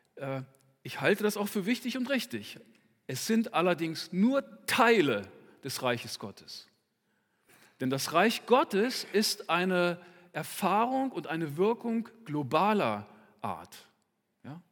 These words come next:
Äh, das Reich Gottes ist eine globale Wirkung, eine globale Erfahrung und nicht beschränkt auf mein kleines innerliches Seelenleben oder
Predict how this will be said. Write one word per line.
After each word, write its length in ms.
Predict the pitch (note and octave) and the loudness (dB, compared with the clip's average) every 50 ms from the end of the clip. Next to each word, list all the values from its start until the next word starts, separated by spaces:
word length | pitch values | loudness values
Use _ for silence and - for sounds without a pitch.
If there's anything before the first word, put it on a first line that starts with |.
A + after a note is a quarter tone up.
| _ _ _ _ _ _ _ _ _ _ _ _ _ _ _ _ _ _ _ _ _ _ _ _ _ _ - G4+ - | _ _ _ _ _ _ _ _ _ _ _ _ _ _ _ _ _ _ _ _ _ _ _ _ _ _ -20 -20 -16
Äh, 100 | A#2 G#2+ | -16 -14
das 160 | - B2 - | -14 -10 -6
Reich 200 | - D3+ F#3 - | -4 -2 -2 -2
Gottes 300 | - F3+ F#3+ F#3 F3 - | -2 -4 -4 -6 -8 -10
ist 100 | - - D#3+ | -10 -10 -8
eine 120 | D3+ C#3+ | -8 -8
globale 640 | B2 A#2 B2 B2+ A2+ G#2 C#3 C#3+ E3+ G3+ A3+ A#3 D#3+ C#3+ | -8 -6 -6 -6 -4 -2 0 2 2 2 2 0 0 0
Wirkung, 420 | C#3 B2 A2 - A#2+ G#2+ G#2+ - | -2 -4 -4 -6 -8 -10 -10 -10
eine 320 | - B2 B2+ B2+ B2 A2+ - - - _ _ - | -8 -6 -4 -4 -6 -6 -10 -16 -20 _ _ -10
globale 800 | B2 A#2+ A#2+ A2+ G#2+ - C3 D#3 F3 G3+ G#3+ G#3+ G#3 G#3 G#3+ G#3 - - - - - | -6 -6 -6 -6 -4 -4 -2 0 0 0 0 0 0 0 -2 -4 -8 -14 -20 -18 -14
Erfahrung 720 | - C#3 - - - C#3 B2+ A#2 A2 G#2 F#2+ F2+ - - _ _ _ _ _ _ _ _ _ | -14 -14 -12 -10 -8 -8 -8 -8 -8 -10 -14 -18 -20 -20 _ _ _ _ _ _ _ _ _
und 160 | - C3 A#2+ C3+ | -10 -10 -8 -4
nicht 200 | E3+ G#3+ - - | -4 -4 -4 -4
beschränkt 480 | A3 G#3 - - E3+ F3+ F#3 F#3 - - | -8 -10 -10 -8 -6 -6 -6 -6 -6 -10
auf 160 | C#3 A#2+ C#3 | -12 -10 -8
mein 260 | C3+ B2 A#2+ A#2+ A#2 | -6 -6 -6 -6 -8
kleines 400 | - - B2+ B2 C3+ C3+ B2+ - | -8 -10 -8 -6 -6 -8 -8 -8
innerliches 720 | - C#3 C#3+ D3 C#3 C3+ C3+ B2+ C3 A2+ - - - - - - - - - _ _ _ _ _ - | -10 -8 -8 -6 -6 -8 -8 -8 -10 -10 -10 -12 -14 -14 -16 -20 -20 -20 -20 _ _ _ _ _ -14
Seelenleben 640 | - - C#3 E3+ G#3 A#3+ B3 A#3+ B3 B3 B3 B3 A3+ | -10 -4 -2 0 0 0 0 -2 -4 -4 -4 -4 -6
oder 500 | - C#3 C#3 E3 G3 G3 G3 G3+ G3 - | -6 -4 -2 0 0 0 0 -2 -4 -8